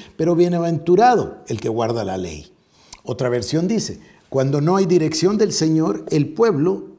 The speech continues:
se extravía". Mire qué interesante. "Dichosos los que cumplen la ley". Otra versión, "Cuando la gente no acepta la dirección divina, se desenfrena, pero el que obedece la ley es alegre". La versión internacional, la nueva versión internacional tan conocida,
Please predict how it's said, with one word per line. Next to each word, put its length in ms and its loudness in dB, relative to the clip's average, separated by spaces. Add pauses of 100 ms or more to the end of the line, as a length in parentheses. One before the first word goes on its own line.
se 320 -2
extravía". 800 -4
Mire 240 -8
qué 100 -10
interesante. 680 -8 (400)
"Dichosos 580 0
los 160 -2
que 140 -6
cumplen 380 -4
la 100 -4
ley". 420 -10 (180)
Otra 280 -2
versión, 480 -2 (340)
"Cuando 240 -2
la 140 2
gente 340 0
no 100 0
acepta 480 -2
la 100 -2
dirección 520 -2
divina, 640 -2
se 220 -6
desenfrena, 880 -6 (380)
pero 180 -2
el 100 -2
que 100 -2
obedece 420 2
la 100 2
ley 340 2
es 160 -6
alegre". 520 -6 (640)
La 300 -4
versión 320 -2
internacional, 640 -2
la 100 -4
nueva 180 -4
versión 320 -4
internacional 680 -4
tan 140 -2
conocida, 580 -2